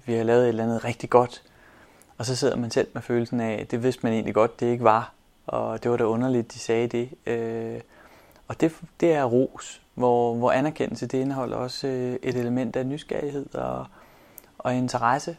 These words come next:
for, for den person, man taler til. Så hvis man for eksempel siger, "Nej, hvor er jeg glad for det, du har lavet. Øh, fortæl mig, hvad du har gjort." Eller fortæl noget mere om det, hvor vi ligesom investerer os selv i det.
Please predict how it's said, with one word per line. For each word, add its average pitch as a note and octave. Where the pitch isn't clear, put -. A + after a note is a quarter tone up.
for, B2
for A#2+
den C3+
person, C3+
man C3+
taler B2+
til. B2+
Så C3
hvis B2
man B2
for A#2+
eksempel B2+
siger, A#2
"Nej, -
hvor C#3
er B2+
jeg A2+
glad F#3
for F#3+
det, B2+
du B2+
har B2
lavet. A#2
Øh, A#2+
fortæl -
mig, D#3+
hvad A#2+
du A#2
har A2+
gjort." F#3
Eller A#2+
fortæl D#3
noget C3+
mere D3+
om B2
det, -
hvor B2+
vi C3+
ligesom C#3
investerer C3+
os C3
selv C3
i B2+
det. C3+